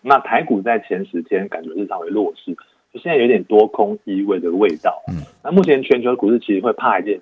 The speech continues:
Speaker 1: 事情，就是美国六月份的C P I的公布，那它是在七月十三号啊，其实算算看也快到了啊。那上次的公布是五月份，对不对？是六月十号。你可以回去看一下你的这个软体上面的 K 棒，六月十号之后发生什么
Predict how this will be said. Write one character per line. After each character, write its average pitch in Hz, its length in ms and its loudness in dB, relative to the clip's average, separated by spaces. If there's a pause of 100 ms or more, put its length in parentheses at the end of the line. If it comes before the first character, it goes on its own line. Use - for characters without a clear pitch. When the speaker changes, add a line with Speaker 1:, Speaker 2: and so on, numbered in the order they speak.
Speaker 1:
事 98 140 -4
情， - 220 -20
就 107 140 -10
是 120 80 -2
美 98 220 -4
国 92 160 0
六 113 120 2
月 117 180 4
份 104 200 0
的 90 120 -4
C 95 200 0
P 98 220 -4
I 90 100 -4
的 85 80 -6
公 98 300 -2
布， 98 180 0 (320)
那 123 140 -6
它 123 100 -2
是 123 80 4
在 123 160 4
七 113 320 -4
月 113 280 4
十 - 140 -6 (120)
三 92 200 2
号 92 260 -4
啊， 92 120 -8
其 92 60 -18
实 117 140 4
算 131 180 2
算 120 180 0
看 104 260 0 (120)
也 92 160 -2
快 101 220 0
到 98 360 -2
了 101 60 2
啊。 90 100 -6 (280)
那 147 160 -4
上 185 220 0
次 180 100 4
的 127 120 2
公 127 200 2
布 123 200 2
是 127 100 2
五 87 160 -4
月 98 140 2
份， 92 200 -2
对 87 80 -12
不 90 80 -4
对？ 87 160 -2
是 110 80 -4
六 113 240 6
月 104 160 2
十 - 220 -16 (100)
号。 90 260 -10
你 110 100 -12
可 165 100 0
以 - 20 2
回 127 140 6
去 131 140 2
看 131 260 -2
一 117 40 -8
下 123 120 0
你 98 160 -4
的 82 160 -8
这 101 100 -8
个 87 240 -6 (220)
软 104 240 4
体 87 160 -2
上 107 160 -4
面 101 100 0
的 87 100 -2
K 92 200 0
棒， 95 180 2 (320)
六 147 200 6
月 143 120 4
十 104 220 -4
号 110 200 0
之 92 160 -6
后 107 160 -2
发 95 180 -6
生 95 120 -8
什 92 60 -12
么 80 60 -16